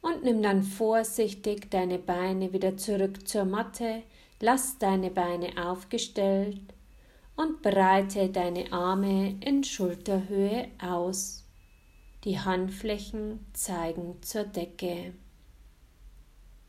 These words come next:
Mach deinen Nacken lang, zieh dein Kinn leicht zur Brust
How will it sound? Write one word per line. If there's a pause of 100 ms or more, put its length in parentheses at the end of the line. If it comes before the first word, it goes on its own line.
(2500)
Mach
deinen
Nacken
lang, (600)
zieh
dein
Kinn
leicht
zur
Brust